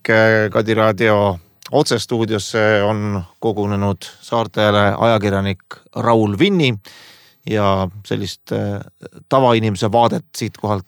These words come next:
äh, teiselt poolt lauda annab siis Ahto Nellis. Ja me siis, äh, oleme siia kokku tulnud jälle selleks, et, et, äh, lapata möödunud nädalal ilmunud Saarlaste Päevaleht, äh, Saarte Hääle numbreid ja, ja vaadata siis, mis meile silma ja,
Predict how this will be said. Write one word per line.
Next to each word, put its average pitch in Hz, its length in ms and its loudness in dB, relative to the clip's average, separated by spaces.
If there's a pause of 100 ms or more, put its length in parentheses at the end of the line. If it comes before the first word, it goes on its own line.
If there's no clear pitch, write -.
(140)
äh, 104 720 -8
teiselt 117 240 -4
poolt 104 160 -4
lauda 107 300 -2
annab 107 140 -4
siis 123 140 -6
Ahto 156 220 0
Nellis. 196 360 -2 (840)
Ja 139 340 2 (120)
me 151 200 0
siis, 143 300 -6
äh, 156 300 0 (220)
oleme 127 300 2
siia 143 400 2
kokku 151 220 -2
tulnud 131 260 0
jälle 143 180 0
selleks, 143 320 -2
et, - 260 -4 (680)
et, 104 280 -6
äh, 107 300 0
lapata 110 1040 2
möödunud 113 460 0
nädalal 117 320 0
ilmunud 113 420 -4 (120)
Saarlaste 123 480 -2
Päevaleht, 131 500 2 (720)
äh, 127 340 2
Saarte 123 580 -2
Hääle 131 440 0
numbreid 127 560 0
ja, 123 300 0
ja 127 100 0
vaadata 131 380 -2
siis, 113 120 -10
mis 123 180 -8
meile 117 260 -2
silma 120 400 -2
ja, 113 160 0